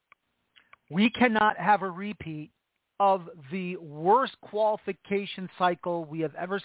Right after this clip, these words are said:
seen in our lives. <coughs> Two thousand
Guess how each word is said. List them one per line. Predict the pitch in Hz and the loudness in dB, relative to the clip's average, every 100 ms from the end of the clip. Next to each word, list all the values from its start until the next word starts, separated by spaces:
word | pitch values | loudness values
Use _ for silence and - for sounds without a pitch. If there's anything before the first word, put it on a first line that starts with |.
| - | -6
seen | 185 | -2
in | 175 | 0
our | 156 143 | 2 2
lives. | 127 101 - - - - _ _ _ _ _ _ _ _ _ - - - _ _ _ _ - | 0 -4 -8 -14 -20 -20 _ _ _ _ _ _ _ _ _ -20 -20 -20 _ _ _ _ 0
<coughs> | - - - _ _ _ _ - - - | 0 -2 -18 _ _ _ _ -20 -10 2
Two | 262 269 | 2 4
thousand | 247 240 214 240 | 4 4 2 -4